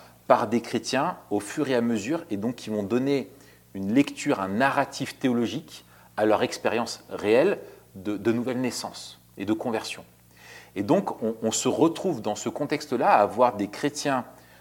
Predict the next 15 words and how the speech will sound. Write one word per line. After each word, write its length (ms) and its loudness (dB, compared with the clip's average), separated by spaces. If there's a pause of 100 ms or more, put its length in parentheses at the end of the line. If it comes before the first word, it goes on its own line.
(160)
de 140 0
longue 260 4
date 460 2 (440)
qui 160 -8
vont 160 6
avoir 340 8
un 40 2
récit 400 -2
qui 160 -10
va 80 -2
être 160 -6
très 180 0
construit, 640 -4
très 280 -6
structuré, 800 -4